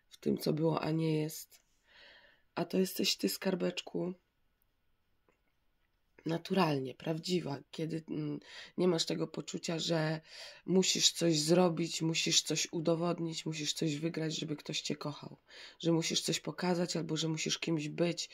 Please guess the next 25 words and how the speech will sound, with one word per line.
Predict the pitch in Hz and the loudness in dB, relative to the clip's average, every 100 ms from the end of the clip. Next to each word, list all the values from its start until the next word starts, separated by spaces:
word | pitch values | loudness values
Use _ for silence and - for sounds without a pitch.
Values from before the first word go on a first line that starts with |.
| - - - | -14 -14 -6
żeby | 160 156 | -2 -2
ktoś | - 156 | -2 -4
cię | 156 | -2
zauważył. | 156 156 160 156 | 0 0 0 -4
Ty | 147 170 | -4 -2
nie | 175 | 2
musisz | 196 220 233 - | 4 4 4 4
robić | 180 185 185 - | 4 2 0 -4
tych | 165 - | -4 -6
wszystkich | 165 - 170 160 | -8 -6 -8 -4
rzeczy, | 160 - | -4 -4
bo | 160 156 | -6 -6
ty | - | -2
już | 170 196 - | 0 0 -2
sama, | 185 185 185 180 - - - - - | 0 0 0 -6 -20 -20 -20 -20 -14
sama | - 196 202 | -2 4 4
w | 185 | 2
sobie | - 233 226 208 160 - - - - | 2 4 6 6 6 -4 -20 -14 -4
od | 175 | -4
urodzenia | - 185 175 180 226 220 | 0 -2 0 4 6 6
jesteś | 202 - 180 - - - | 2 0 -4 -6 -16 -18
cudowną, | - 175 190 202 208 196 | -8 2 2 4 4 4
piękną, | 214 214 - 196 190 - - - - - | 2 -2 0 -2 -2 -4 -14 -18 -18 0
jaśniejącą | 185 190 - 196 190 214 214 214 202 | 4 4 4 6 8 6 4 2 6
gwiazdą. | 208 175 151 143 139 | 6 4 0 -6 -6